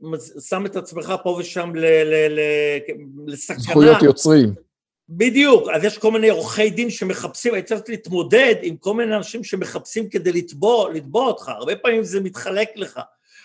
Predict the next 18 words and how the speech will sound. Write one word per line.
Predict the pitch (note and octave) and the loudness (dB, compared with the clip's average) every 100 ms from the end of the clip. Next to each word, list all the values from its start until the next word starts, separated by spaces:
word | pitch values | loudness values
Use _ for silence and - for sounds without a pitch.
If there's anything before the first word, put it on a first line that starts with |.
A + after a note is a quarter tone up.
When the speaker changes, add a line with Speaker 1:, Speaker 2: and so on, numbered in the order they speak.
| _ | _
Speaker 1:
אז | D#3 D#3+ | -6 -4
אני | F3 F#3+ F3 | -2 -2 0
לא | |
רוצה | G3+ B3 B3+ | -2 -4 -6
להתעסק | B3+ - A#3+ A#3+ | -4 -2 -2 -2
עם | C4+ | -6
זה | F3+ | -6
כבר, | D#3 C3+ C3+ - | -8 -6 -8 -4
כל | F3+ | -6
הזמן | F3 | -4
אני | F#3+ | -6
צריך | F#3 B3+ | -8 -8
לענות | F#3+ F3 F3 F3 | -6 -4 -6 -4
לא, | D#3+ D#3 D3+ | -6 -6 -4
לעורכי | D3+ A2+ D3 C3 | -6 -6 -8 -10
דין. | A#2 A2 - _ _ _ _ _ _ | -10 -14 -14 _ _ _ _ _ _
ו-, | A#2 D#3 D3+ C#3 | -4 -2 0 -2
ו-, | C3+ D3+ | -2 -2